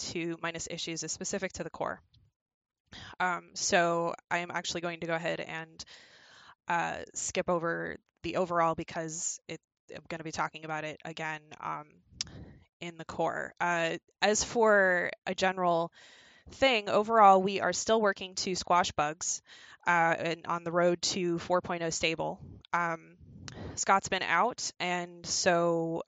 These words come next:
uh, we haven't moved into a release candidate yet, uh, which we will probably be discussing later in the meeting. Um,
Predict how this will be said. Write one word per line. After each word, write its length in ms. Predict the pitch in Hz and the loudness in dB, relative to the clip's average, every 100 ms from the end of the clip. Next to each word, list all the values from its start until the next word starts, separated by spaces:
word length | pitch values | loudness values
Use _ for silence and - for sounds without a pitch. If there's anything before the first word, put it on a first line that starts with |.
| - | -2
uh, 220 | 165 165 | 0 0
we 100 | 165 | -2
haven't 420 | 170 180 175 170 | -2 -2 -2 -6
moved 280 | 175 180 165 | -6 -6 -4
into 360 | 143 175 - 170 | -8 -6 -4 -4
a 40 | |
release 320 | 160 170 190 | -4 -6 -6
candidate 460 | - 175 170 165 160 | -4 -6 -4 -4 -4
yet, 260 | 165 160 180 - - - - - - | -4 -4 -6 -10 -20 -20 -20 -8 0
uh, 140 | 175 | 2
which 280 | 170 165 - | 2 -2 -2
we 420 | 175 175 165 165 - _ | -6 -6 -6 -6 -8 _
will 140 | 170 | -8
probably 440 | 156 175 175 165 165 | -2 -2 0 -4 -8
be 180 | 165 - | -10 -10
discussing 420 | 170 - 160 165 | -8 -6 -6 -8
later 280 | 160 165 160 | -8 -6 -6
in 100 | 160 | -8
the 80 | 160 | -12
meeting. 300 | 160 160 156 - - | -10 -8 -10 -8 -2
Um, 240 | 160 156 | -2 -2